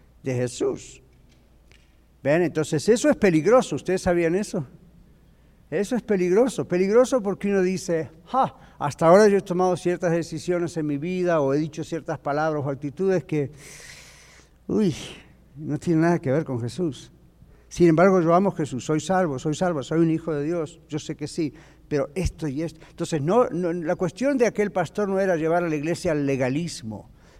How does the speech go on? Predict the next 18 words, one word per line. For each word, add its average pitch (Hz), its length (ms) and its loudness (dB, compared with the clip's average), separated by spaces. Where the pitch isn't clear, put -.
porque 147 480 -2
en 185 220 2
Colosenses 160 840 0
justamente 160 560 -2
habla 202 160 0
en 220 140 -2
contra 311 440 0
del 127 140 2
legalismo. 110 520 -4
¿Quiénes 254 320 0
eran 233 160 2
los 202 140 2
gnósticos? 113 680 -6
Repasamos 143 580 -2
siempre 175 240 -2
esto 160 180 -4
los 147 140 -2
domingos. 120 520 -4